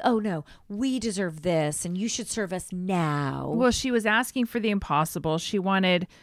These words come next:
Speaker 2: squid, but not to call it squid, call it calamari.
Speaker 1: Yeah.
Speaker 2: And then she wanted other options with the Croatian cuis-, cuisine and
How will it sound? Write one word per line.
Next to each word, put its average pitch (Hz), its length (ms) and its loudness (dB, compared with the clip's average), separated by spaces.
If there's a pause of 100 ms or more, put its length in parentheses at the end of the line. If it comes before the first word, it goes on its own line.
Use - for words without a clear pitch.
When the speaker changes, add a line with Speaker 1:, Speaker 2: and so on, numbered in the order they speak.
(120)
Speaker 2:
squid, 302 440 2
but 247 120 4
not 220 180 6
to - 80 -6
call 220 280 4
it 208 120 -4
squid, 196 460 2
call 185 260 -2
it - 80 -10
calamari. 170 1000 0
Speaker 1:
Yeah. - 100 -2
Speaker 2:
And 170 100 0
then 170 80 0
she - 140 -6
wanted 175 340 -2
other 247 260 4
options 202 800 2
with 175 140 -4
the 165 80 -10
Croatian 277 600 2
cuis-, 220 360 -6
cuisine 220 800 4
and 175 240 0